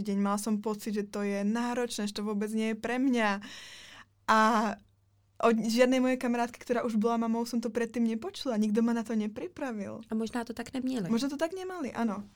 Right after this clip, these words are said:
Speaker 2: To je právě ono, že vlastně, ehm, naše společnost je extrémně diferenciovaná.
Speaker 1: Mhm.
Speaker 2: Buď to máš jako naprosto tu růžovej obláček, což tvoří média a společnost prostě, protože takhle by to mělo být.
Speaker 1: Mhm.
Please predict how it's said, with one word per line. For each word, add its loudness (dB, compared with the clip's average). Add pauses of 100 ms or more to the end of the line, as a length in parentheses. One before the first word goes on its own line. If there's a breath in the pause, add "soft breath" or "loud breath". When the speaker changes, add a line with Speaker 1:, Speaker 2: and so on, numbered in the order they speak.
(360 loud breath)
Speaker 2:
To -4
je 2
právě -2
ono, 0
že -4
vlastně, -4
ehm, -4 (500 soft breath)
naše -2
společnost -4
je -2
extrémně -2
diferenciovaná. -8 (220)
Speaker 1:
Mhm. 0
Speaker 2:
Buď 0
to -2
máš -2
jako -6
naprosto -6
tu -8
růžovej -4
obláček, -6
což -2
tvoří 0
média -6
a -6
společnost -10
prostě, -12
protože -6
takhle -8
by -8
to -12
mělo -6
být. -12 (220 soft breath)
Speaker 1:
Mhm. -4